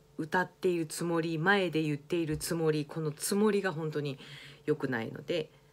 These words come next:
あの、その疑問を持ってください。もしかしたらできていないかもしれない。もしかしたらその通りになっていないかもしれない。誰かに聞いていただいて、必ずチェックをしていただいて、もちろん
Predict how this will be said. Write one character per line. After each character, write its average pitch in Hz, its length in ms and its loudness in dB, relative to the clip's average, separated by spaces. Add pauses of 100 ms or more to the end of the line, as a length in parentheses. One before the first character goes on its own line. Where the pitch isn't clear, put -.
(140)
あ 139 140 -2
の、 123 240 -6 (260)
そ - 160 -8
の 151 120 0
疑 143 180 -2
問 196 280 2
を 185 40 0
持 180 140 0
っ - 20 -12
て 156 140 -4
く - 60 -8
だ 143 60 -14
さ 139 100 -14
い。 - 40 -16 (300)
も 196 100 0
し 202 80 -2
か 233 160 4
し 226 40 -8
た 359 100 4
ら 339 100 6
で 226 140 6
き - 80 -6
て 190 100 2
い 170 80 4
な 151 140 2
い 135 40 -2
か 151 120 -4
も 127 60 -4
し 123 120 -10
れ 113 120 -6
な 110 120 -8
い。 - 80 -14 (380)
も 214 100 0
し - 80 -6
か 208 120 -2
し - 60 -6
た 285 100 6
ら 269 60 8
そ 202 120 -4
の 165 260 -2 (180)
通 165 160 2
り 147 100 4
に 143 60 0
な 151 80 4
っ 151 40 -2
て 151 120 -2
い 135 80 0
な 165 140 -2
い 202 60 -2
か 165 100 -4
も 147 60 -4
し 139 140 -4
れ 135 80 -4
な 131 120 -4
い。 123 60 -12 (260)
誰 151 200 4
か 214 120 4
に 269 120 6
聞 170 200 -6
い - 20 -10
て 156 80 0
い 139 60 2
た 139 100 -4
だ 127 100 -2
い 127 60 -4
て、 - 260 0 (220)
必 147 100 -6 (160)
ず - 120 -6
チ - 140 0
ェ - 20 2
ッ - 60 -20
ク - 120 -4
を 117 40 0
し - 80 -6
て 127 80 -6
い 123 40 -4
た 117 80 -6
だ 117 80 -4
い 117 60 -6
て、 147 100 0
も 147 140 -2
ち 135 100 -4
ろ 131 80 -2
ん 127 120 -4